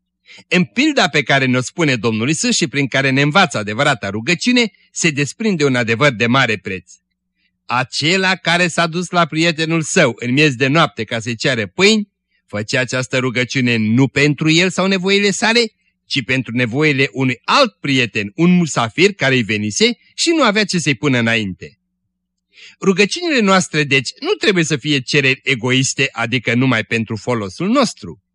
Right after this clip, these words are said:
ci să cerem ca să putem da. Aceasta este slujba la care suntem chemați, noi, urmașii Domnului Hristos, căci El de aceea s-a întrupat pe pământ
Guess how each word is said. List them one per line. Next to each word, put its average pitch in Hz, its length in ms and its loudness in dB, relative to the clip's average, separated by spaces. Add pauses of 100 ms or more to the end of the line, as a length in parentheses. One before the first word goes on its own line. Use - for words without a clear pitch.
(320)
ci - 140 -2
să 135 200 -2
cerem 220 480 0 (260)
ca 151 160 0
să 151 180 -2
putem 120 460 0
da. 98 240 -4 (680)
Aceasta 156 560 -2
este 143 260 -4
slujba 135 540 -2
la 117 140 0
care 123 280 0
suntem 123 500 -2
chemați, 110 600 -4 (180)
noi, 147 460 0
urmașii 117 440 -2
Domnului 98 440 -4
Hristos, 220 500 -2 (340)
căci - 280 0
El 220 220 2
de 202 120 0
aceea 202 320 0
s-a - 140 -2
întrupat 120 480 -2
pe 110 120 -6
pământ 147 480 0